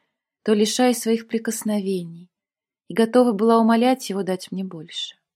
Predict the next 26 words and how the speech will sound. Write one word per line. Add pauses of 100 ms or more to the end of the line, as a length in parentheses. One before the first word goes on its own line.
(760)
потому
что
напряжение,
скопившееся
между
ног, (380)
становилось
всё
более
невыносимым. (800)
«Как
же
ты
течёшь!» (1080)
Широкие
ладони
сжались
чуть
крепче, (320)
а
большие
пальцы,
сделав
несколько
круговых
движений,